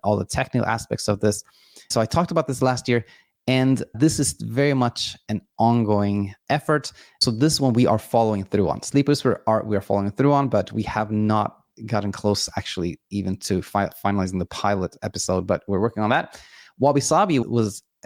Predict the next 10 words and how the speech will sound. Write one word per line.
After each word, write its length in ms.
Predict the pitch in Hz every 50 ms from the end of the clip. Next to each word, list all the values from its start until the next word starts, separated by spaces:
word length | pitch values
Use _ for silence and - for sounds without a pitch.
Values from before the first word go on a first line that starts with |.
| - - -
or 160 | - 123 113 85
is, 340 | 92 123 101 90 95 104
an 160 | - - 113 -
initiative 560 | - 113 110 110 107 - 113 101 101 98 101
to 160 | - - 101
bring 400 | 104 107 107 107 107 104 - - _ _ _ _ - -
everything 340 | 117 117 117 - 113 110
we 80 | 107 107
know 180 | 107 104 104 104
about 360 | 95 104 104 101 - -